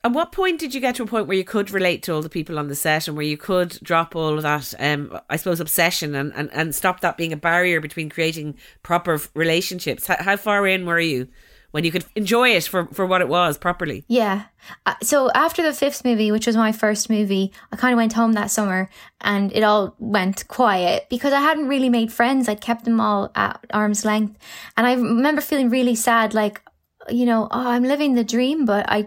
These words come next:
Speaker 2: I don't feel like I am." I'm sort of sapping all the joy out of it because I keep questioning, "Do I belong here? And what am I, do I have any worth?" Um, so I sort of made a decision over that summer, you know, "Right, I'm just gonna enjoy it. I'm going to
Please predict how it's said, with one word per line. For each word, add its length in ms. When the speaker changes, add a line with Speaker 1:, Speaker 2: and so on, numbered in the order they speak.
Speaker 2:
I 60
don't 200
feel 220
like 220
I 60
am." 420
I'm 260
sort 240
of 160
sapping 500
all 100
the 100
joy 300
out 140
of 100
it 140
because 200
I 80
keep 280
questioning, 680
"Do 160
I 80
belong 380
here? 200
And 80
what 240
am 160
I, 120
do 180
I 40
have 100
any 400
worth?" 440
Um, 400
so 340
I 200
sort 220
of 80
made 180
a 40
decision 420
over 140
that 160
summer, 440
you 80
know, 260
"Right, 300
I'm 120
just 160
gonna 140
enjoy 320
it. 120
I'm 120
going 220
to 300